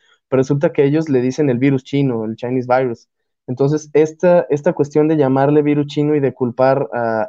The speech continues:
a China y a los asiáticos en general, pues ha, ha derivado en que se maten personas en la calle simplemente, pues, porque tienen los ojos rasgados como tal. Y lo avivó Donald Trump.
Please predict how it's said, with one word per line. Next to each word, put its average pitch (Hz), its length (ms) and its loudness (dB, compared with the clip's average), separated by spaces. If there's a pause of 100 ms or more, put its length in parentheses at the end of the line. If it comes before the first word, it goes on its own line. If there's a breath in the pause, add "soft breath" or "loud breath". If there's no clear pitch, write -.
a 113 100 -4
China 143 360 -2
y 131 60 0
a 127 40 0
los 123 160 -4
asiáticos 135 540 -4
en 135 120 -6
general, 139 440 0 (220 soft breath)
pues 139 180 0
ha, 135 380 4
ha 143 60 2
derivado 143 540 2
en 135 140 0
que 117 340 0
se 117 220 -4
maten 139 400 0
personas 143 680 -2
en 127 140 -2
la 107 140 0
calle 135 300 0
simplemente, 139 560 -2
pues, 131 180 -6
porque 110 240 -8
tienen 135 240 -4
los 123 160 -6
ojos 120 220 -6
rasgados 117 420 -4
como 107 220 -14
tal. 127 300 0 (680)
Y 127 240 0
lo 120 200 2
avivó 117 340 0
Donald 131 260 -4
Trump. 135 300 -2